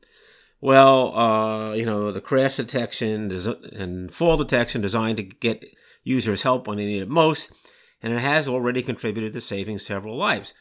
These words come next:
Nice. True as far as it goes, but it doesn't really address this situation. Apple also says that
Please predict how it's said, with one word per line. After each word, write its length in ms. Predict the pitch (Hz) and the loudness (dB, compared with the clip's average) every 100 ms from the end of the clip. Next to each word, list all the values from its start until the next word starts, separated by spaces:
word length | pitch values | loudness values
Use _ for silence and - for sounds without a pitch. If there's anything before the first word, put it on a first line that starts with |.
| _ | _
Nice. 400 | - 113 - - - _ _ - | -6 -4 -6 -12 -16 _ _ -2
True 240 | - 226 | 4 4
as 100 | 180 | 2
far 220 | - 151 | -2 -2
as 100 | 127 | -2
it 80 | 120 | -2
goes, 340 | 110 - 101 - - _ | -2 -4 -6 -18 -20 _
but 100 | 139 | 2
it 80 | 127 | 4
doesn't 320 | 123 175 170 | 2 0 0
really 280 | 127 127 123 | 0 0 0
address 460 | 101 95 98 - - - | -2 -2 -2 -2 -8 -12
this 460 | 98 95 120 - - _ | -6 0 0 0 -4 _
situation. 720 | - - 101 - 117 175 - - _ - - - | -6 -4 -4 0 4 4 2 -8 _ -20 -4 4
Apple 320 | 156 185 156 | 6 4 -2
also 360 | 143 156 - 117 | -2 -2 -4 -6
says 400 | - 90 92 - _ _ - | -6 -8 -8 -12 _ _ -6
that 360 | 110 104 101 | -2 -2 -2